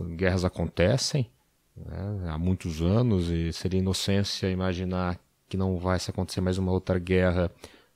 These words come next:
no futuro. Então as nações se protegem e elas conhecem uma nas outras para exatamente ter capacidade de defesa, eventualmente de contra-atacar.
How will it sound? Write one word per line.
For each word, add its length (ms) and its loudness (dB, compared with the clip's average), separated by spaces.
no 120 2
futuro. 500 2
Então 160 2
as 180 -2
nações 380 0
se 120 -2
protegem 800 4
e 160 -4
elas 420 0
conhecem 800 4
uma 160 2
nas 280 0
outras 500 0
para 420 4
exatamente 680 0
ter 120 8
capacidade 800 4
de 80 0
defesa, 640 2
eventualmente 800 -2
de 260 -6
contra-atacar. 880 2